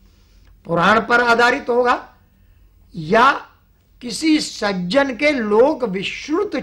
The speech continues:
चरित्र पर आधारित होगा, उदात्त चरित्र होगा, क्योंकि महाकाव्य एक व्यापक धरातल पर समाज के कल्याण के लिए होता है। इसलिए उदात्त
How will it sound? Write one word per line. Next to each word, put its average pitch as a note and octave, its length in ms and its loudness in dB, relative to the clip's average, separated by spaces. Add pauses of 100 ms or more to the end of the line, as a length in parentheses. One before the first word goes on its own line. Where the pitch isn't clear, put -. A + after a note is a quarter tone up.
(120)
चरित्र C4 440 2
पर - 220 -20 (100)
आधारित - 400 -20
होगा, - 260 -20 (2500)
उदात्त C#4 520 2
चरित्र A#3+ 580 -4
होगा, G#3 340 -2 (520)
क्योंकि B3 300 2
महाकाव्य B3+ 1000 0 (340)
एक A3+ 280 2
व्यापक G#3 560 0
धरातल B3 540 0
पर A3 180 -4
समाज F#3+ 440 -4
के A#3+ 100 0
कल्याण G#3 480 -2
के G#3+ 80 2
लिए G3+ 120 0
होता F3 300 -2
है। G#3 280 -2 (540)
इसलिए C4 640 2
उदात्त A3+ 600 0